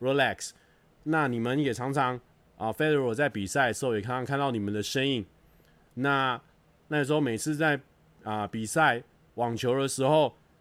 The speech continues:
他就会有说现在发球速度是多少，或者是说今天的比赛时长是多少，也常常看到你们 Rolex 的身影。我觉得你们这样爱护网球的心是我所敬佩的，啊，所以，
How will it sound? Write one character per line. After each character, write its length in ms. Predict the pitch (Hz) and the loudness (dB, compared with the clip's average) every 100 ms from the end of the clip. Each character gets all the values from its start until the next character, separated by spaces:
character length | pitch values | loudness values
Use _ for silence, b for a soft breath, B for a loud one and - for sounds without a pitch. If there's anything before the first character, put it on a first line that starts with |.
| _ | _
他 160 | - 131 | -4 0
就 140 | 143 | 2
会 60 | 147 | 4
有 180 | 127 107 | 2 0
说 260 | 131 123 | -2 -2
现 160 | - 143 | 0 -2
在 100 | 139 | 0
发 200 | 147 147 | 0 0
球 180 | 131 120 | 0 -2
速 160 | 147 | -2
度 160 | 143 139 | -2 -2
是 160 | 127 | -4
多 180 | 131 139 | 0 0
少， 300 | 143 123 82 b b b _ | 4 2 2 b b b _
或 220 | - 160 | 0 2
者 100 | 123 | 2
是 160 | 131 151 | 0 0
说 240 | 147 139 | 0 0
今 180 | 135 147 | 0 0
天 200 | 147 151 | 2 2
的 160 | 147 123 | 2 0
比 160 | 113 | -2
赛 200 | 101 147 | 0 0
时 200 | 127 123 | 0 -4
长 200 | 120 120 | -6 -4
是 120 | 110 123 | -6 -2
多 180 | 127 | -2
少， 240 | 127 101 b b b - | 0 -2 b b b -6
也 200 | 120 120 | -4 -2
常 160 | 139 | 0
常 160 | 160 147 | 0 0
看 160 | 156 160 | 0 0
到 120 | 160 | 0
你 100 | 120 | -2
们 340 | 117 117 120 | -4 -6 -4
Rolex 480 | 131 147 143 117 - - | 0 2 2 0 -4 -2
的 300 | 117 107 95 | -2 -2 -6
身 300 | - 139 143 | -2 0 2
影。 160 | 107 - b b b b | -2 -6 b b b b
我 120 | 110 | -4
觉 160 | 113 151 | 0 2
得 200 | 180 151 | 4 2
你 120 | 135 | 2
们 160 | 123 123 | -2 0
这 120 | 160 | 2
样 120 | 160 | 2
爱 220 | 147 160 | 4 4
护 160 | 151 160 | 4 2
网 180 | 120 101 | 0 -2
球 180 | - 98 | -4 -4
的 80 | 101 | -4
心 260 | - 117 113 b b - | -4 -6 -6 b b -12
是 240 | - 185 | -4 2
我 160 | 147 135 | 2 2
所 160 | 120 | -2
敬 240 | 95 135 110 | -4 -4 -2
佩 280 | 127 104 | -2 -2
的， 100 | 85 - _ _ - | -4 -16 _ _ -12
啊， 220 | 90 117 - - - - | -12 -12 -18 -20 -20 -20
所 240 | - - | -4 4
以， 60 | 151 | 8